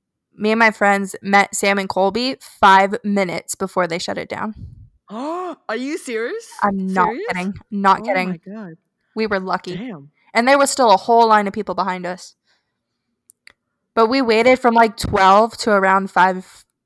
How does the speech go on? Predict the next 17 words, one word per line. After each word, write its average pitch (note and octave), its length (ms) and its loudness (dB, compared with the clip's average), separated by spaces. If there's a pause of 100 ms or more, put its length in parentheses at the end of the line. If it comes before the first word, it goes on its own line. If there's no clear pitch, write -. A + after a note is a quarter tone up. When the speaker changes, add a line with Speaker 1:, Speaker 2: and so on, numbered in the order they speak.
(180)
Speaker 1:
five F#3+ 180 2
thirty. F3+ 360 -6 (2000)
Speaker 2:
Oh, C#4 140 -6
that's C4+ 180 -10
right. B3 340 -10 (200)
Speaker 1:
Yeah. G3+ 140 -2
Speaker 2:
I A3 60 -4
didn't A#3 200 -12
see C4 180 -10
you F3+ 140 -12
'cause - 60 -20 (260)
I - 40 -20
Speaker 1:
Mm-hmm. A3 140 -4
Speaker 2:
left G#3+ 120 -4
at A#3 80 -16
four B3+ 160 -8
thirty. F#3+ 300 -12